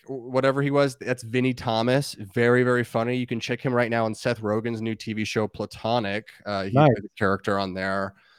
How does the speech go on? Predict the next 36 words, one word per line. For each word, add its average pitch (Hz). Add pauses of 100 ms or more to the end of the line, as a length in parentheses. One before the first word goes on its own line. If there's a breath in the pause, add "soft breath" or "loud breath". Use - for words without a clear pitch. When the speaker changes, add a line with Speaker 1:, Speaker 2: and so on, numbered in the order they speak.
(180)
Speaker 1:
Um, 101
yeah. 113
So, 139 (340 soft breath)
yeah. 214
Speaker 2:
Fantastic 156
hair. 120 (140)
He 135
had 120
s-, -
fantastic 120
hair. - (1120)
Speaker 1:
He's 127
got 127
great 117
hair. 92
Yeah, 95
great 117
hair, 92
great 101
hair. 95
Yeah. 95
Um, 110
so 135
yeah, 151
I, 135
we, 139
we've 131
only 196
have 220
three 180
episodes 180
out 143
right 147
now. 139
There's, 117
uh, 110